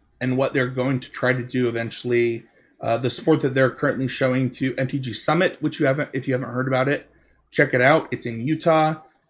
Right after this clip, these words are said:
Abe and Mason, you guys should come out for it if you haven't heard about it. It's unbelievable. We are very lucky to be sponsored by the literal best place,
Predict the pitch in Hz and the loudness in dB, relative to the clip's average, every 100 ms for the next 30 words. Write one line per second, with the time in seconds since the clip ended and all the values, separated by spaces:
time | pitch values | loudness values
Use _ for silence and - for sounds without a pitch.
0 | - 139 139 135 135 139 143 120 117 - | 0 2 2 2 0 0 -2 -2 -2 -4
1 | 123 127 135 160 156 131 123 127 - - | -2 0 0 0 0 -2 -4 -4 -4 -4
2 | 147 165 165 185 160 - _ _ _ 170 | 0 4 4 2 -2 -8 _ _ _ 0
3 | - 170 165 135 127 113 107 107 107 135 | 2 2 2 4 2 0 -4 -4 -2 2
4 | 139 139 135 135 - - 123 120 139 151 | 4 4 4 0 -2 -2 0 2 2 2
5 | 135 127 - 127 123 - 120 120 - - | 4 2 0 -4 -4 -4 -4 -4 -6 -4
6 | 113 113 113 107 - - _ _ _ 127 | -2 0 -2 -8 -12 -20 _ _ _ -6
7 | 123 143 131 147 156 151 143 127 131 135 | 4 4 4 4 4 6 4 4 2 2
8 | - 127 123 - - - - | 0 0 0 -2 -8 -10 -16